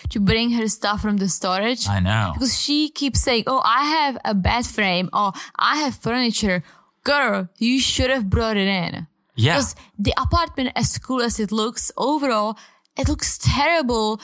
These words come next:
Speaker 1: if you just walk in and, as you said, there is a shopping cart and a ring light.
Speaker 2: You can rent a U-Haul for nineteen dollars.
Speaker 1: Exactly.
Speaker 2: And at least bring the guy a chair.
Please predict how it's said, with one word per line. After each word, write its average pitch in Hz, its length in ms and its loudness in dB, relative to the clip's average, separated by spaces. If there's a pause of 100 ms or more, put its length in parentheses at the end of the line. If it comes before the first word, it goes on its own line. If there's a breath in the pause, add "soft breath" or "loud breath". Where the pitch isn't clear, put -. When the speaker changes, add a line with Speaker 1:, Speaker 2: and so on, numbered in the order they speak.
(180 loud breath)
Speaker 1:
if - 100 -4
you 262 60 0
just 262 240 0
walk 247 320 0
in 247 180 0
and, 233 300 -2 (200)
as 233 240 0
you 254 120 2
said, 214 340 -2 (240 soft breath)
there 220 220 2
is 220 320 0
a 214 120 0
shopping 233 480 2
cart 196 480 -2 (140)
and 233 160 2
a 226 80 4
ring 226 240 0
light. - 400 -2 (180)
Speaker 2:
You 135 120 2
can 127 240 0
rent 131 400 0
a 110 180 2
U-Haul 107 440 2
for 104 120 -8
nineteen 110 480 0
dollars. 104 560 -2
Speaker 1:
Exactly. 214 500 -2
Speaker 2:
And 98 440 -2 (180)
at 147 120 -4
least 202 300 0
bring 165 160 0
the 143 80 2
guy 135 140 0
a 101 140 -2
chair. 113 520 -2